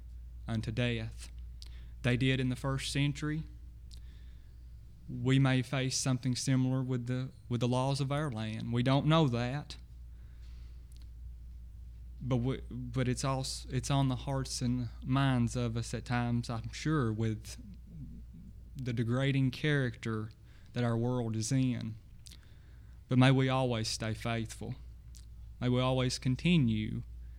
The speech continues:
to have our eyes on the goal of heaven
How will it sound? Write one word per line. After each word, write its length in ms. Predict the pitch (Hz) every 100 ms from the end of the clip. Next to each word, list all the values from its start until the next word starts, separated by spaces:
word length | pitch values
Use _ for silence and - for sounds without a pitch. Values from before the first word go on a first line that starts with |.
| - - - - -
to 80 | -
have 260 | 117 123 120
our 100 | 117
eyes 420 | 117 127 143 147 -
on 240 | 143 151
the 220 | 151 156 139 - - - - - - - - -
goal 260 | 135 147
of 120 | 160 -
heaven 520 | 160 117 110 104